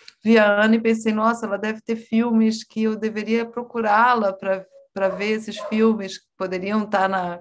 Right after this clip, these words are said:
compostagem de imagens que a gente usa na flecha." A flecha não cria novas imagens, ela usa imagens que já existem. E no mesmo dia que eu olhei a foto da Ana, exatamente no mesmo dia, alguns momentos depois, chegou uma mensagem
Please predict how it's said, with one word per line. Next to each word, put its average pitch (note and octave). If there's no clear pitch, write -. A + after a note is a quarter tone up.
compostagem F#3+
de F3+
imagens F#3
que -
a F#3
gente F3+
usa F3+
na F3
flecha." E3
A F3
flecha F3
não G3
cria G#3+
novas D#3
imagens, D3
ela D#3+
usa F3
imagens F3+
que F#3
já F#3
existem. F#3
E A3
no C#4+
mesmo C#4+
dia A#3
que A#3+
eu A3+
olhei G#3+
a A3
foto G3+
da B3+
Ana, G3
exatamente A3
no A3
mesmo G#3+
dia, G#3+
alguns G3+
momentos A3+
depois, A3+
chegou A3+
uma A3
mensagem A#3